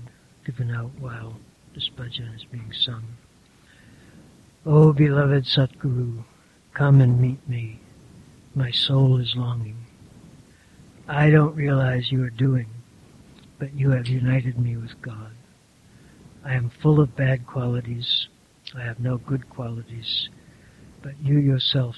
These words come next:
took pity on me. When you took pity on me,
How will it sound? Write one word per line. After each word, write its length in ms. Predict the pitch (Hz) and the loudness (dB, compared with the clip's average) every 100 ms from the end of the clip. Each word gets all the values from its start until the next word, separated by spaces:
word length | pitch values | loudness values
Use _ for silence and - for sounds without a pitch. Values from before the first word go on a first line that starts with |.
| - | -12
took 200 | 135 - | -12 -8
pity 300 | 143 123 117 | -8 -8 -10
on 220 | 110 110 | -12 -14
me. 300 | 113 110 - - - - - - - _ - - - - | -14 -16 -20 -20 -20 -20 -20 -20 -20 _ -20 -20 -20 -10
When 280 | 131 143 160 | 2 8 10
you 140 | 160 | 8
took 280 | 151 156 - | 6 0 0
pity 300 | - 139 127 | 0 0 0
on 240 | 123 117 113 | -4 -8 -10
me, 300 | 110 110 | -12 -14